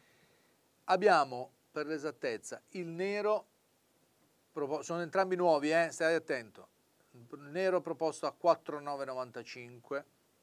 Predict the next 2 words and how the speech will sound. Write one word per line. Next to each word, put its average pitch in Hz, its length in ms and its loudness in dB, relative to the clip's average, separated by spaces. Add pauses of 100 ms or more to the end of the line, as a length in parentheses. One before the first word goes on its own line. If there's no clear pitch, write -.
(1300)
il 180 220 -6
bianco 151 840 2